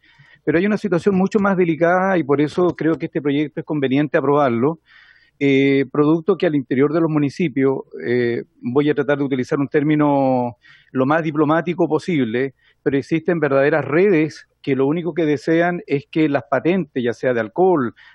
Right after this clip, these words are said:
de cabaret, de bar, de cerveza, ojalá que no se paguen, porque existen grupos que están interesados y que están permanentemente visitando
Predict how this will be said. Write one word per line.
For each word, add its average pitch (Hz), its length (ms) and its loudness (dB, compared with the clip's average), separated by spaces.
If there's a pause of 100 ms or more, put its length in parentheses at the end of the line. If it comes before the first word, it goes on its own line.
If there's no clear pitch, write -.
de 117 160 -4
cabaret, 131 640 2
de 117 140 -2
bar, 147 420 0
de 113 120 -2
cerveza, 147 680 0 (320)
ojalá 147 440 0
que 165 120 -2
no 160 80 0
se 151 160 -2
paguen, 165 540 -2 (320)
porque 143 240 -2
existen 190 680 -2
grupos 202 420 0
que 175 80 -2
están 180 240 -2
interesados 180 580 -2
y 196 60 -2
que 160 80 -4
están 180 280 -2
permanentemente 226 920 -2
visitando 190 800 0